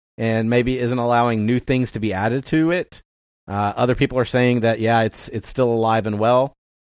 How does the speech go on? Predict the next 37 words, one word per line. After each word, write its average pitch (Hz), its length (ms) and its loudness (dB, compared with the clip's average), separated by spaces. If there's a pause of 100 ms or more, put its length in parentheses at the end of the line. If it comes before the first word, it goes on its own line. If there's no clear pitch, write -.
Uh, 101 240 -6
in 151 160 2
either 214 240 4
way, 139 160 6
there 123 140 4
are 123 60 2
still 143 200 0
shoes 120 240 -2
out 110 140 2
there. 104 100 -4
But 139 260 2 (360)
essentially, 131 580 2 (120)
the 127 400 0
shoe 220 220 -6
tree 117 420 0
is 120 320 2
a 120 220 0
tree, 156 580 -2 (200)
uh, 113 540 0 (380)
that 135 160 2
is 120 180 -2
out 139 280 4
near 135 380 2
the 117 240 -2
Fort 139 300 0
Wilderness 135 480 0
Resort, 120 480 2 (320)
right 139 180 6
around 135 560 2
River 147 260 4
Country. 101 540 -4 (140)
So 101 400 -2 (200)
something 123 280 2
else 151 240 6
that, 117 220 0
you 120 120 -2
know, 104 220 -2